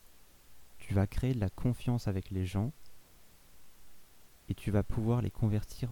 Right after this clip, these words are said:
beaucoup plus facilement. Et même par la suite, quand tu voudras lancer,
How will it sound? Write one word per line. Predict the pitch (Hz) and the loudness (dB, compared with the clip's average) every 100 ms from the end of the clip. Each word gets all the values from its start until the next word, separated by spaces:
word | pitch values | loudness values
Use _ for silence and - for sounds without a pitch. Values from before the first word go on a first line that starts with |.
| - | -6
beaucoup | 107 101 135 - 120 | -10 2 2 2 0
plus | - 123 | 2 2
facilement. | - 113 - 107 95 - - - - - - - - - - | 2 2 2 2 2 -2 -12 -20 -20 -18 -18 -14 -14 -14 0
Et | 95 | 4
même | 110 135 | 6 6
par | 123 | 4
la | 104 92 | 2 0
suite, | - 165 | 0 -2
quand | - 101 | -2 -4
tu | - | -2
voudras | 104 95 95 | -2 -2 0
lancer, | 101 104 120 117 | -2 -4 -6 -6